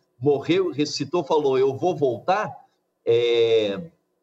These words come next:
esses caras que tavam lá no começo não tavam imaginando que ia levar todo esse tempo, mas eles viveram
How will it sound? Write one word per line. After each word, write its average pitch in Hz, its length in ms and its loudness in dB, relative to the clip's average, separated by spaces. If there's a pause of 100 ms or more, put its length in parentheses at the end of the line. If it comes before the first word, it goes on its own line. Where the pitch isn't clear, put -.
(1040)
esses 196 360 -2
caras 190 260 -2
que 202 100 -12
tavam 180 260 -2
lá 160 120 0
no 160 100 -6
começo 151 320 -2
não 240 80 -6
tavam 269 200 -2
imaginando 233 440 0
que - 80 -4
ia 175 60 2
levar 151 240 0
todo 135 180 -8
esse 135 200 -4
tempo, 117 260 -4
mas 135 180 -2
eles 226 220 -6
viveram 202 500 -2